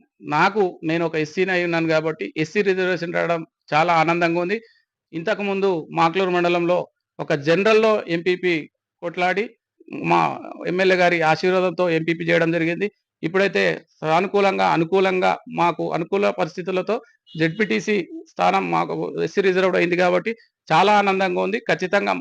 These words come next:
నాకు బీఫామ్ వస్తుందని ఆశిస్తూ అధిష్టానం పైన నమ్మకం పెట్టుకొని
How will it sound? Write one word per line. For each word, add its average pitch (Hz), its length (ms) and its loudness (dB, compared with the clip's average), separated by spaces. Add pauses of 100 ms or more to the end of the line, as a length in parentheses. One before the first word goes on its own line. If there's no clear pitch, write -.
నాకు 180 380 2
బీఫామ్ 185 400 -2
వస్తుందని 196 460 -4 (380)
ఆశిస్తూ 196 560 -2 (320)
అధిష్టానం 196 520 0
పైన 190 220 -2
నమ్మకం 185 360 -2
పెట్టుకొని 185 340 -4